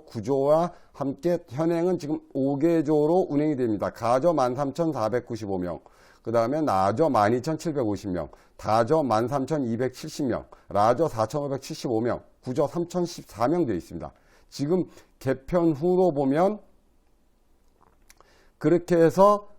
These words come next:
지금 현재 현행은 이렇게 지금 운행이 돼 있는 부분들이고, 그 요일별 운행 차량을 저희가 그 택시 산업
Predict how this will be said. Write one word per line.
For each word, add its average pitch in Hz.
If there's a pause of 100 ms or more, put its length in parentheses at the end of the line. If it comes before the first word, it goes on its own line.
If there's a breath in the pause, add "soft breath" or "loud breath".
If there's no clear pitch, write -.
(120)
지금 151
현재 175
현행은 175
이렇게 143
지금 151
운행이 139
돼 156
있는 135
부분들이고, 104 (640 soft breath)
그 151
요일별 208
운행 160 (400)
차량을 160 (600)
저희가 156
그 131 (2500)
택시 180
산업 160